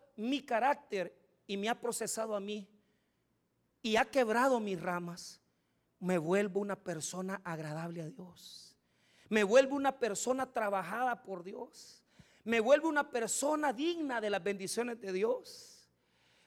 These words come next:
Porque lo que quiere mostrar la zarza es lo siguiente. Si Abimelech hubiera hecho las cosas bien,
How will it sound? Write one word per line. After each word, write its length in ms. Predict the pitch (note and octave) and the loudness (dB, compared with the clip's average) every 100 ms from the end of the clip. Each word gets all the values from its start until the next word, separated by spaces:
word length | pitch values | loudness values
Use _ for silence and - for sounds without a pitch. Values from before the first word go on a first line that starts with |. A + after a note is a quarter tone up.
| - | 0
Porque 440 | B3+ A#3+ B3 A3+ - | 4 4 4 0 2
lo 140 | A3+ | 0
que 140 | A#3 - | 0 -4
quiere 240 | A#3+ D4+ | -2 0
mostrar 360 | C#4+ - B3+ C4 | -2 -6 -6 -6
la 100 | A#3+ | -4
zarza 440 | - F#3 E3 F#3+ | -2 -4 -2 -2
es 120 | F3+ F#3 | -2 -2
lo 120 | F3+ | -4
siguiente. 640 | G#3 G#3+ C#4+ C#4 F3+ B2+ _ _ _ - | -4 -2 -4 -4 -16 -20 _ _ _ -8
Si 180 | - B3+ | 0 2
Abimelech 640 | A#3 A3+ A3 C#4+ D#4+ - - - _ _ _ _ _ _ _ - | 2 -2 4 10 10 8 -20 -20 _ _ _ _ _ _ _ -2
hubiera 440 | G#3 G#3 C4 G3 | 0 6 6 6
hecho 200 | G3 C4+ | 4 4
las 140 | B3 - | 2 2
cosas 380 | C4 C4 A#3+ E3+ | 2 2 0 -2
bien, 460 | A3 C4+ A3 C3 | 0 0 0 -8